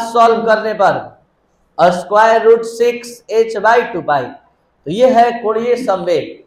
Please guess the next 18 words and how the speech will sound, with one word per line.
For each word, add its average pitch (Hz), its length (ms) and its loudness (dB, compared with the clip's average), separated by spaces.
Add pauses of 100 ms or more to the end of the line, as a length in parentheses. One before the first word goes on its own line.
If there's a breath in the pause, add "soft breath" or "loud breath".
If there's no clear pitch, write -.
(420)
अब 247 200 4
बात 240 300 2
करते 226 280 0
हैं, 220 380 -6
डी 233 120 -6
उपकक्ष 226 420 -4
में 226 240 -6
पांच 220 420 -2
orbitals 208 500 -4
होते 185 180 -6
हैं। 131 240 -10 (600)
ये 165 160 -6
पांचों 220 360 0
orbitals 233 920 0 (1160)
के 208 120 0
विशेष 226 500 0
नाम 214 340 -2
हैं 208 500 -4